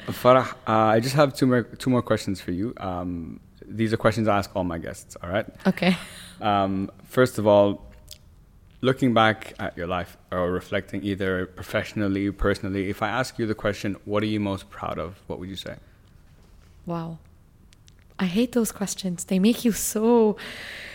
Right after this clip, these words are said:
Speaker 2: like, they, they, they they make you want to dig deep. And, uh, what am I so proud of?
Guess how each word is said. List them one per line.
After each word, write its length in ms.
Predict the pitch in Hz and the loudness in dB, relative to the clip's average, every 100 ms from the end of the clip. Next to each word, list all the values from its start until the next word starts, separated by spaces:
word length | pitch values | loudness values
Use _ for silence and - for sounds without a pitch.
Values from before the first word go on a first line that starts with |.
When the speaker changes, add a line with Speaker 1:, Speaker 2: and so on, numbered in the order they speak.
| - - - - | -18 -18 -20 0
Speaker 2:
like, 240 | 220 220 - | 0 0 -2
they, 160 | 202 | -2
they, 160 | 190 196 | 0 0
they 260 | 196 190 190 - - - - - - - - - - - 208 | 0 -2 -4 -14 -20 -20 -20 -20 -20 -20 -20 -20 -20 -6 0
they 60 | 185 220 | 2 2
make 100 | - | 2
you 60 | 202 196 | 0 0
want 120 | 196 - | 0 -6
to 40 | 156 - | -4 0
dig 120 | 190 185 220 | 0 4 2
deep. 220 | 196 - - - 185 | 2 -2 -8 -2 0
And, 260 | 180 185 185 - 180 | 0 -2 -6 -8 -6
uh, 180 | 170 170 180 - - - - - - - - - | -6 -8 -12 -16 -20 -20 -20 -20 -20 -20 -14 -4
what 100 | 185 190 | 0 0
am 60 | 190 | 0
I 20 | - | -2
so 280 | 185 175 185 - - - - | -6 -8 -8 -12 -20 -20 -18
proud 240 | - 208 - | -14 -14 -16
of? 80 | 269 | -18